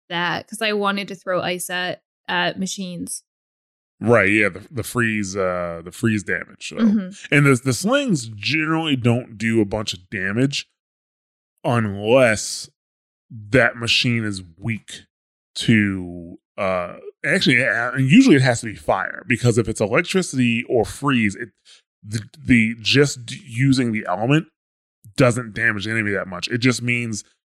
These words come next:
Speaker 2: that they, uh, are affected by the element faster. So, like,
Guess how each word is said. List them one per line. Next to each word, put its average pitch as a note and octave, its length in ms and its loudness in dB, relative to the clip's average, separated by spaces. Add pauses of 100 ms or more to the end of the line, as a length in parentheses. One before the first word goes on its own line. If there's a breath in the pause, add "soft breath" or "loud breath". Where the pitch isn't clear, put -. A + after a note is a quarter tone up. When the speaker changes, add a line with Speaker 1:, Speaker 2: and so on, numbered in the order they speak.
(220)
Speaker 2:
that G#2+ 380 -4
they, G2 640 -2 (720)
uh, - 580 -10 (320)
are A2 180 4
affected B2+ 440 0
by G#2 140 0
the G#2 100 0
element G2 360 -6
faster. - 600 -4 (140)
So, A#2 260 6
like, G2 380 2